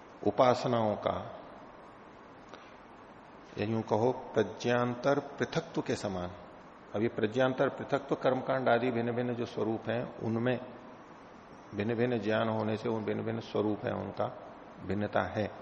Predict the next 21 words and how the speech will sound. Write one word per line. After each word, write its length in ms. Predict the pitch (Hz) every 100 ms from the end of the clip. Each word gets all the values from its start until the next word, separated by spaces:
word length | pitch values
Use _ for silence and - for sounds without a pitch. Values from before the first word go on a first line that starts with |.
| - - - - - - -
उनके 340 | 139 156 165
समान 640 | 135 120 101 98 107 123 147 - - - - - -
उपासनाओं 760 | - 135 135 - 143 143 143
का 360 | 139 113 107 -
भी 140 | 139
पृथक्त्व 540 | 180 - 143 143 - 95
है। 240 | 90 87 - - - - - -
उपासना 440 | - 123 - 139
तो 260 | 135 147 - - - - - - -
आ 40 |
ही 180 | 117 139
रहे 160 | 143 131
हैं, 220 | 123 120 - - - -
लेकिन 160 | 139 -
उपासनाओं 680 | 120 135 160 151 160 156 151
का 200 | 131 127
भी 120 | 156
प्रज्ञांतर 680 | - 160 110 127 135 -
पृथक्त्व 540 | 151 - 131 151 - 165
के 140 | 165
समान। 380 | - 113 92 90